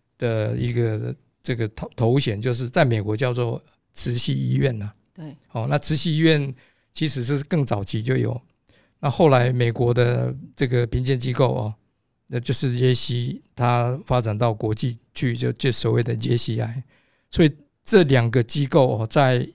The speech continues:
Speaker 1: 医师跟护理人员，他们大概都非常的重视他们对病人安全教育的要求，哦。那现在我要提的就是美国的住院医师，哦，他们的训练计划有一个认定机构叫做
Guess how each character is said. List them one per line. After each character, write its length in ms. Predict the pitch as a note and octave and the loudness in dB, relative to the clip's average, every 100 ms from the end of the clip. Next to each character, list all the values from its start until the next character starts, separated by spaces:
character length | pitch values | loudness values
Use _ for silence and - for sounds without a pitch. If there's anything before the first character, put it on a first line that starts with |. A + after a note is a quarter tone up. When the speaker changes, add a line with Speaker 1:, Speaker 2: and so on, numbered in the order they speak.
| _ | _
Speaker 1:
医 160 | - D3 | -4 -2
师 420 | B2+ - C3 C3 - | -2 -2 -2 -2 0
跟 260 | C#3+ B2+ | 2 2
护 200 | B2 F3 | 0 0
理 60 | B2 | 0
人 140 | A2+ | 0
员， 160 | A#2+ G#2+ | -2 -2
他 140 | B2 | -2
们 80 | A2+ | -2
大 140 | A2+ A#2+ | 0 0
概 120 | A#2 | 0
都 300 | - B2 A#2 | 2 2 2
非 240 | - B2 | 4 2
常 180 | A#2 G#2 | 2 -2
的 80 | G#2 | -4
重 300 | - C3 A2 | 0 0 0
视 300 | - C3 A2+ - _ - _ - | -2 -2 -4 -8 _ -20 _ -2
他 140 | C3+ | 2
们 240 | B2 A2+ A2 | 2 0 2
对 340 | C#3 A#2+ A#2 | 4 4 2
病 200 | - C3+ | 0 0
人 80 | A#2+ | 0
安 100 | A#2+ | 0
全 300 | A#2 G#2 A#2 - _ | -2 -4 -6 -12 _
教 200 | - B2+ | 2 2
育 180 | A#2+ B2 | 2 -2
的 240 | - A#2 - - | -4 -4 -4 -2
要 180 | B2+ | 0
求， 260 | B2+ - A2+ - _ _ _ | 0 -2 -6 -12 _ _ _
哦。 200 | - G#2+ - _ _ _ _ | -8 -8 -10 _ _ _ _
那 120 | E3+ | -2
现 160 | D3+ F#3 | 4 6
在 100 | E3+ | 8
我 160 | B2+ D3 | 8 6
要 80 | |
提 260 | D3 - A#2+ | 4 0 0
的 140 | A#2+ | 2
就 160 | A#2 C#3 | 4 2
是 300 | - C3 B2+ - | 2 -2 -4 -8
美 220 | F3+ B2+ | -4 -2
国 200 | A#2+ B2 | 2 2
的 540 | B2 B2+ B2 A#2 A#2+ A#2+ E3 D#4 - | 2 2 2 0 -2 -6 -10 -14 -2
住 180 | F3 | 4
院 180 | E3 D3 | 4 4
医 100 | C#3+ | 0
师， 400 | C3+ B2 B2 B2+ | -2 -2 -2 -2
哦， 260 | C3+ A2 A2 - _ _ _ _ _ - | -2 -2 -6 -10 _ _ _ _ _ 2
他 120 | D#3+ | 4
们 100 | C#3+ | 4
的 60 | B2 | 0
训 220 | - D#3+ | 0 2
练 160 | D#3+ | 2
计 220 | C#3+ D#3 C#3+ | 2 2 4
划 300 | D3 B2 - | 4 4 2
有 120 | A#2 | -2
一 60 | A#2 | 0
个 100 | B2+ | 2
认 220 | C#3 C#3 | 2 2
定 160 | C3+ B2+ | 2 -2
机 220 | - A#2+ | -2 -2
构 160 | C3 A#2+ | 0 2
叫 180 | C#3+ B2 | 2 2
做 360 | C#3 B2 - | 2 2 0